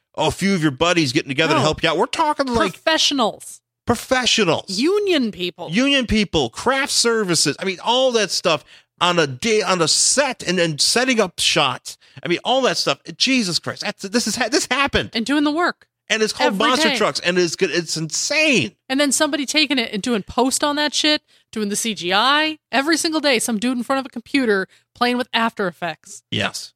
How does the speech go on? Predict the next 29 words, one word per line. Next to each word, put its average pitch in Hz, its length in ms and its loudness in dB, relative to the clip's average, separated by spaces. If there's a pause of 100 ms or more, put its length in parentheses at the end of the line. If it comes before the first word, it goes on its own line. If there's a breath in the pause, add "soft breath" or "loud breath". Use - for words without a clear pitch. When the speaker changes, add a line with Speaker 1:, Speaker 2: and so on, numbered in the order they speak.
Speaker 2:
Doing 339 220 2
that 185 200 -2
shit. - 220 -6 (440 loud breath)
Speaker 1:
And 180 180 2
let's 196 160 0
be 214 160 0
honest, 220 320 2
and 165 100 0
then 185 120 2
saying 160 200 0
that, 180 140 2
that's, 285 240 0
that's 196 380 -2
just 240 200 0
one 196 300 0
movie. 220 500 2 (140)
Speaker 2:
Right? 427 380 -2 (100)
Speaker 1:
They 277 140 2
have 277 180 0
made 240 360 0 (140)
m-, 165 200 -4 (160)
thousands 233 600 0
upon 185 440 0
millions 202 440 0
of 190 80 -2
movies 233 580 0
Speaker 2:
That 208 80 -2
are 202 140 -4
terrible. - 460 -8